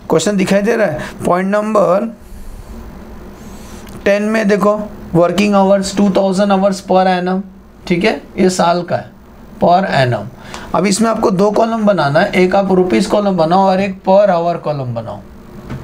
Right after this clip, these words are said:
एक rupees और एक per hour। अभी जो बेटा जो मशीन का जो खर्चे होते हैं ना, कुछ fixed होते हैं, कुछ variable। फिक्स को यहाँ पे standing बोलते हैं। क्या बोलते हैं? Standing charges। और कुछ खर्चे ना variable type के होते हैं, उसको बोलते हैं running charges।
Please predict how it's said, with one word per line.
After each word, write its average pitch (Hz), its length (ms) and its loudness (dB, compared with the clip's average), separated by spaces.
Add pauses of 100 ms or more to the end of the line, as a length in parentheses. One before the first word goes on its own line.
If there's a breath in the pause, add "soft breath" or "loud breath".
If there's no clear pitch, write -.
(420 loud breath)
एक 160 160 2
rupees 196 380 2
और 202 140 4
एक 190 180 -4
per 165 180 2
hour। 107 240 0 (1000 loud breath)
अभी 233 220 0
जो 254 440 2
बेटा 180 260 4
जो 247 120 0
मशीन 202 360 0
का 247 80 0
जो 220 120 0
खर्चे 180 360 -2
होते 160 300 2
हैं 147 60 2
ना, 190 140 -2 (260)
कुछ 220 220 0 (1000)
fixed 202 280 2
होते 220 200 2
हैं, 220 120 0
कुछ 208 200 2
variable। 165 440 4
फिक्स 208 280 -2
को 233 120 0
यहाँ 226 140 2
पे 226 140 -2
standing 196 580 -2
बोलते 123 280 -2
हैं। 104 180 -14
क्या 196 120 2
बोलते 190 280 0
हैं? 240 140 -4
Standing 190 540 -2
charges। 101 560 -4 (140)
और 180 200 2
कुछ 233 260 0
खर्चे 190 360 2
ना 233 120 0
variable 190 560 2
type 190 320 0
के 165 60 2
होते 156 160 0
हैं, 165 40 2
उसको 196 240 0
बोलते 196 240 2
हैं 185 60 0
running 170 420 0
charges। 90 540 -8